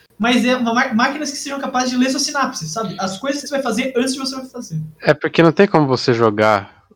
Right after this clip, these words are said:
Speaker 2: aqui sem pensar, porque mesmo que você mude, na hora você pensou.
Speaker 1: Exato, você pensou.
Speaker 2: Ó, vou tentar te enganar, hein? Vou jogar pedra, pedra, pedra. Aí na hora eu, eu troco, na hora que eu troco, eu tô pensando em qual eu vou trocar. Não tem como.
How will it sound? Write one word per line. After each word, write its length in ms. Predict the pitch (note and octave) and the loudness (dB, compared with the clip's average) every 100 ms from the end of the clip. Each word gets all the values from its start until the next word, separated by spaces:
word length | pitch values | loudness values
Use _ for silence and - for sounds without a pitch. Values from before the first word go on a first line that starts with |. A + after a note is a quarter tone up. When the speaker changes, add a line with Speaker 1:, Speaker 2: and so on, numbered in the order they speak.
| _ _ _ | _ _ _
Speaker 2:
aqui 480 | A#2 - - D#3+ - | -14 -6 2 2 2
sem 320 | - C#3 C#3 C3 _ | 2 4 4 2 _
pensar, 520 | C3 C3 - B2+ C3 - - | 4 4 4 2 2 -6 -2
porque 240 | - A#2 B2 | 0 4 8
mesmo 260 | C#3 F3 | 8 6
que 100 | - | 2
você 360 | D#3+ D3+ - D3 | 4 4 6 6
mude, 400 | C3+ C#3+ G3 D3 | 8 8 8 8
na 120 | C#3 | 8
hora 140 | D3 D3+ | 8 6
você 160 | D#3+ | 0
pensou. 560 | D3+ E3+ E3+ - D3 D3 _ _ _ _ _ _ _ _ _ | 2 2 2 4 4 4 _ _ _ _ _ _ _ _ _
Speaker 1:
Exato, 360 | A3 G3 F3+ E3 | 6 6 4 0
você 80 | D#3+ | -4
pensou. 560 | E3 - G3+ - - _ _ _ | -4 -2 -4 -4 -12 _ _ _
Speaker 2:
Ó, 320 | D#3 A#2+ - - | 6 6 4 -4
vou 120 | A2 | -6
tentar 240 | A#2+ C3 | -2 -2
te 120 | - C#3+ | 0 2
enganar, 400 | D#3+ C#3+ B2+ B2 | 4 6 4 4
hein? 60 | |
Vou 140 | A2+ A2+ | 2 0
jogar 220 | A2+ B2+ | 0 2
pedra, 220 | B2 A#2 | 0 0
pedra, 180 | B2 B2 | -4 -4
pedra. 180 | C3 B2+ | -2 0
Aí 80 | B2+ | 2
na 100 | B2+ | 4
hora 220 | C#3 C3+ | 4 2
eu, 80 | B2+ | -4
eu 60 | A#2 | -6
troco, 540 | - D3 F3+ - A2+ A2+ | 2 4 4 2 -4 -4
na 120 | B2+ C#3 | 0 2
hora 120 | D3+ | 2
que 80 | A#2+ | -2
eu 60 | |
troco, 260 | A#2 D3+ D#3+ | 0 0 0
eu 60 | - | -4
tô 100 | E3 | -2
pensando 340 | E3 - C3+ | -2 0 -2
em 80 | A#2+ | 0
qual 200 | A#2 A2+ | 0 -2
eu 60 | |
vou 100 | G#2 | -4
trocar. 360 | G#2 G#2+ - F#2+ _ _ _ _ _ _ _ _ _ _ _ _ _ _ _ _ _ _ _ _ _ _ | -8 -8 -8 -10 _ _ _ _ _ _ _ _ _ _ _ _ _ _ _ _ _ _ _ _ _ _
Não 80 | C3+ | -4
tem 160 | B2 D#3 | 2 0
como. 460 | - A#2+ G2+ - | 4 4 4 -4